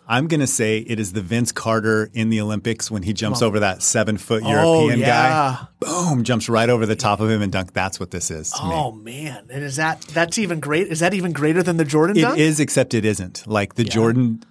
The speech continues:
Speaker 1: like, it's, it has, it is a more amazing play.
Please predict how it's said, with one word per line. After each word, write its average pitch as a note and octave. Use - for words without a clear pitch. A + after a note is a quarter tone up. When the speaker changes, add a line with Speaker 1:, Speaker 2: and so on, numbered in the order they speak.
Speaker 1:
like, A#2+
it's, A#2
it A2+
has, G#2
it B2
is A#2
a A2
more A#2
amazing A2
play. A2